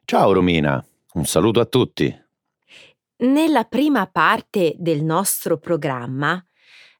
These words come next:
Speaker 2: parleremo di alcune delle notizie internazionali più importanti della settimana. Inizieremo con la decisione della procura svedese di archiviare, dopo trentaquattro anni,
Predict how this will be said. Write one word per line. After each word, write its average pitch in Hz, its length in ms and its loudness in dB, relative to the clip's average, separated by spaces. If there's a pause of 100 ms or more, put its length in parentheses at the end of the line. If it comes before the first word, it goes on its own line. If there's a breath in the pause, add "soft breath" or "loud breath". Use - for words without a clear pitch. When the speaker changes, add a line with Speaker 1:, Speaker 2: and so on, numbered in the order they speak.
(100 soft breath)
Speaker 2:
parleremo 196 800 2
di 202 240 -2
alcune 196 580 -2
delle 147 260 -2
notizie 151 600 -4
internazionali 165 1200 -2
più 339 220 0
importanti 262 840 -2
della 143 260 -2
settimana. 147 840 -4 (1200)
Inizieremo 214 800 2
con 147 220 -4
la 143 120 0
decisione 160 800 -2
della 135 400 -4
procura 165 640 -2
svedese 147 840 -2 (240 loud breath)
di 226 240 0
archiviare, 151 1040 -2
dopo 165 580 -4
trentaquattro 175 1000 -2
anni, 143 600 -4